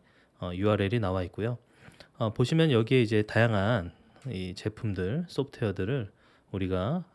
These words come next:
다운로드를 해서 쓸 수 있습니다. 어, 물론 이제 오라클은 사실은 이제 유료인, 어, 그런 소프트웨어예요. 그래서 뭐, 뭔가, 음, 비싼 아주 고가의 그런 데이터베이스 제품인데,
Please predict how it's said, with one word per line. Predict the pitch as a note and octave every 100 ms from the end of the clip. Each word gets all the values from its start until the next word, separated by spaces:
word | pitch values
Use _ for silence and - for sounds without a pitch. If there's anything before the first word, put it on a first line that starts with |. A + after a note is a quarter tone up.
| -
다운로드를 | - G2 G#2 G2 F#2+
해서 | A#2 F2+
쓸 | - D3+
수 | -
있습니다. | G2+ - F2+ - _ _ _ - - - -
어, | G#2+
물론 | G#2+ D#3 D3
이제 | A2+
오라클은 | A2 A2 D3 - C3 A#2 C#3 F2+ F2 - _
사실은 | - C#3+ C3+ C#3+ G3+ A3+ _
이제 | A#2 F#2 F#2 F2+
유료인, | A2+ D3+ D3+ F2+ E2 _ _ -
어, | F2 F2
그런 | - F#2+
소프트웨어예요. | - D#3 - F#2 E2+ A2+ - _ - - - -
그래서 | G2 G2 F#2+ F#2 -
뭐, | G#2+ G2 G2
뭔가, | - G#2 G#2 G2 G#2+ F3 - _ -
음, | F#2+ F2+ F#2 _ _ _ _ -
비싼 | A2 - A2+ D#2+ _ _ _
아주 | F2 F2+ F#2 C#3
고가의 | - G#2+ - G2+ F2 - _ _ -
그런 | G#2+ G2
데이터베이스 | - G2 A2 G2+ G#2 -
제품인데, | G#2 G2+ - G2+ F#2 C3+ G2+